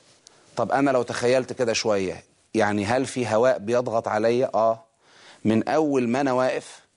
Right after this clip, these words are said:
لحد نهاية الغلاف الجوي. وطبعًا ما تفكرش إن أنت عشان قاعد جوه الشقة دلوقتي يبقى الضغط بتاعك يا دوبك لحد السقف، لأ.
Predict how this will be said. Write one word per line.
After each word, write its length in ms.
لحد 760
نهاية 460
الغلاف 380
الجوي. 460
وطبعًا 380
ما 220
تفكرش 560
إن 140
أنت 180
عشان 300
قاعد 340
جوه 180
الشقة 380
دلوقتي 420
يبقى 200
الضغط 360
بتاعك 460
يا 60
دوبك 320
لحد 320
السقف، 480
لأ. 320